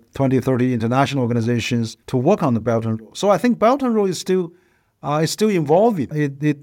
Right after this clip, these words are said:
it is, has, it has achieved some success. Uh, basically, is, is a largely, uh,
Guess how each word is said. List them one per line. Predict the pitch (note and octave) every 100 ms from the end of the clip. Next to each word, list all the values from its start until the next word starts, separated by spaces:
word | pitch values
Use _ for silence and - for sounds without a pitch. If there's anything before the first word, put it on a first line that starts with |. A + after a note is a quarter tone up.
| -
it | D3
is, | D3+ C#3
has, | C#3+ C#3 A#2+
it | D3+ D3
has | C#3+ C3+
achieved | C3+ - E3+ F3 D3
some | D3 B2+
success. | - A2+ - G3 A#2+ - _
Uh, | C3+
basically, | B2+ G3 A3 E3 D#3 C#3+ C#3 C#3+
is, | C3+ C3
is | D3+ B2+
a | C#3
largely, | D3+ F#3 F#3+ E3+ D#3+ D#3 D#3 B2+
uh, | C3+